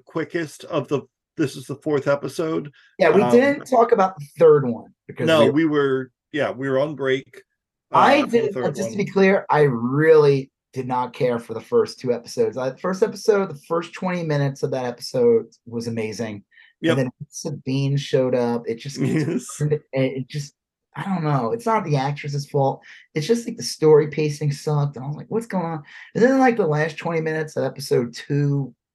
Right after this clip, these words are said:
Speaker 2: started to pick up with Chopper.
Speaker 1: Mm-hmm. Yep.
Speaker 2: Uh, you know, the si-, lightsaber fights and all that shit when they were escaping with the engine. That was really cool. But, like, they premiered two episodes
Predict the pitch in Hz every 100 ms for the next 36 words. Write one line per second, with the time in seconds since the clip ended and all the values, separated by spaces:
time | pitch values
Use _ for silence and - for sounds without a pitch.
0 | _ - - 151 143 147 151 147 143 143
1 | 139 - - 127 131 131 135 147 - -
2 | - _ _ - 175 139 123 120 117 117
3 | - _ _ _ - 123 107 113 113 -
4 | - - - _ _ - 127 127 127 120
5 | 120 131 123 120 127 123 120 135 123 143
6 | 135 135 131 135 - - 120 120 131 120
7 | 120 120 113 113 120 120 117 120 117 117
8 | - _ 170 175 160 135 139 120 - 123
9 | - - _ _ 156 143 151 143 135 -
10 | 143 143 165 185 - - 226 240 - 190
11 | 190 180 170 147